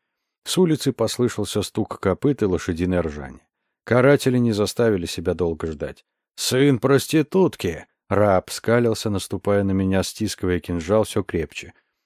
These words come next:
«Пора ответить за грехи твоего опа!» Короткий удар рукоятью ножа в висок. Безжизненное тело стекло на пол. Нож я тоже предусмотрительно не засвечивал, успел взять со стола, пока предатель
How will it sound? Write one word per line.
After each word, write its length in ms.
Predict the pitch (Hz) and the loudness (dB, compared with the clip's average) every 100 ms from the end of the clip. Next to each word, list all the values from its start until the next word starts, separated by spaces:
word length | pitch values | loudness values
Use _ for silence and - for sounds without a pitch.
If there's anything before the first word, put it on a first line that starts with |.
| _ - | _ 2
«Пора 340 | 175 139 127 | 4 6 2
ответить 500 | 110 113 101 113 98 | 0 -2 -2 -2 -4
за 320 | - 95 113 | -4 0 2
грехи 400 | 92 113 104 113 | 2 2 2 0
твоего 480 | - 107 110 110 117 | 2 4 4 6 6
опа!» 500 | 110 - 110 107 104 _ _ | 4 4 4 4 2 _ _
Короткий 500 | - 113 113 98 - | 0 4 4 2 -2
удар 260 | 92 101 101 | 0 2 2
рукоятью 680 | 87 - 92 101 107 - 90 | 0 -2 0 2 0 -2 -2
ножа 320 | 85 76 90 | -2 0 0
в 60 | |
висок. 680 | 78 85 - - - - - _ - - _ | -2 -6 -8 -8 -10 -14 -20 _ -20 -20 _
Безжизненное 680 | 110 156 135 151 123 110 98 | 2 4 4 2 4 4 2
тело 280 | - 107 98 | 2 0 0
стекло 380 | - 92 95 90 | -2 -4 -2 -2
на 180 | 82 | -2
пол. 240 | 73 - - _ _ _ _ - | -6 -14 -18 _ _ _ _ -2
Нож 400 | 107 143 - 113 | 4 4 4 2
я 220 | 123 123 | 2 2
тоже 360 | - 120 101 | 2 0 0
предусмотрительно 960 | 101 110 104 101 104 98 110 95 101 98 | -2 -2 -2 -2 -2 -2 -2 0 0 2
не 160 | 98 | 2
засвечивал, 680 | 90 90 - 123 - 87 87 | 0 0 0 0 -2 -4 -4
успел 320 | 92 - 107 90 | -4 -2 -4 -2
взять 240 | 92 87 | -2 -2
со 100 | 95 | -6
стола, 380 | - 95 101 110 | -2 0 2 2
пока 260 | 82 - | 0 -2
предатель 560 | 82 85 85 82 - 85 | -4 -2 0 -2 -4 -12